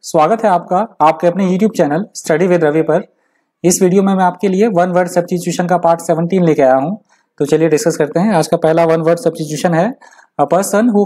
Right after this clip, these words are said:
collects coins। A person who collects coins, ऐसा व्यक्ति जो सिक्के इकट्ठा करे, सिक्के इकट्ठे करने का जिसको शौक हो, उसको बोला जाता है न्यूमि-, न्यूमिसमेटिस्ट्स, न्यूमिसमेटिस्ट्स, मुद्रा शास्त्री।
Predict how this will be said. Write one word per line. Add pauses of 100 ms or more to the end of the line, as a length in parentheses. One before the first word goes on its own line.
collects (140)
coins। (560)
A
person
who
collects (160)
coins, (140)
ऐसा
व्यक्ति
जो (280)
सिक्के
इकट्ठा
करे,
सिक्के
इकट्ठे (360)
करने
का
जिसको
शौक
हो,
उसको
बोला
जाता
है
न्यूमि-, (140)
न्यूमिसमेटिस्ट्स, (580)
न्यूमिसमेटिस्ट्स,
मुद्रा
शास्त्री।